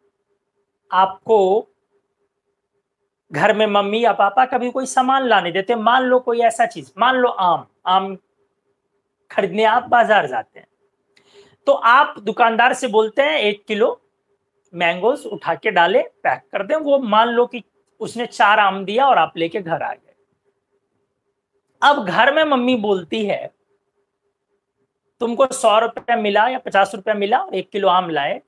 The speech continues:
लेकिन तुमको इतनी तो अक्ल होनी चाहिए कि घर में छह लोग हैं,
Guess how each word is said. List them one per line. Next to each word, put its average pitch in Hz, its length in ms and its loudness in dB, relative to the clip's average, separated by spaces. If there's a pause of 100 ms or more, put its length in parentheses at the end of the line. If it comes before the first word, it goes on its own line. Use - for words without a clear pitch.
(240)
लेकिन 320 180 -12
तुमको 269 280 -4
इतनी 269 300 -6
तो 269 120 -4
अक्ल 240 220 -2
होनी 208 280 -2
चाहिए 202 420 -4
कि 254 140 -12
घर 170 200 -4
में 208 220 -8
छह 190 200 -4
लोग 202 220 -2
हैं, 226 200 -6